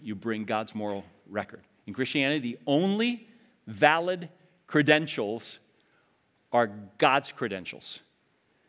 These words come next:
his righteousness. That's what this passage is about. It's how do, how do you get accepted by God? You actually are given God's credentials,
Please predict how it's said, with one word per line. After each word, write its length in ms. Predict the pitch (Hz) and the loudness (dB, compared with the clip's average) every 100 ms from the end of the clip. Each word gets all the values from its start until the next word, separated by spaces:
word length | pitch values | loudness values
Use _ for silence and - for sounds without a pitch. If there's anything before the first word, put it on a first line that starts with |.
| _ _ _ _ _ _ - | _ _ _ _ _ _ -2
his 360 | 185 170 156 131 | 4 6 4 -2
righteousness. 880 | 120 113 113 - 101 101 95 - - _ _ _ _ _ _ _ | 0 0 0 -10 -12 -14 -14 -14 -14 _ _ _ _ _ _ _
That's 120 | 135 247 | -2 2
what 80 | |
this 140 | 277 - | 4 6
passage 340 | 240 214 214 | 6 4 -6
is 120 | 190 | -4
about. 240 | 180 180 - - _ _ _ _ _ _ _ _ _ | 2 0 0 -14 _ _ _ _ _ _ _ _ _
It's 200 | 170 170 | 2 4
how 160 | 170 220 | 4 4
do, 120 | 247 | 4
how 160 | 143 226 | 4 4
do 60 | 277 | 4
you 140 | 247 | 2
get 140 | 233 | 2
accepted 380 | 196 - 247 208 | 2 0 0 2
by 140 | 180 175 | 2 4
God? 300 | 226 156 110 _ _ _ _ _ _ - | 2 2 -2 _ _ _ _ _ _ -2
You 200 | 160 170 | 2 4
actually 580 | 175 196 - 220 196 165 | 6 6 4 -4 -2 2
are 140 | 160 | 0
given 520 | 147 131 208 269 220 | 2 4 6 6 2
God's 560 | 143 170 202 247 226 - _ _ _ | 4 6 6 4 -2 -14 _ _ _
credentials, 720 | - 196 180 202 - 123 - | 4 6 8 4 0 -6 -6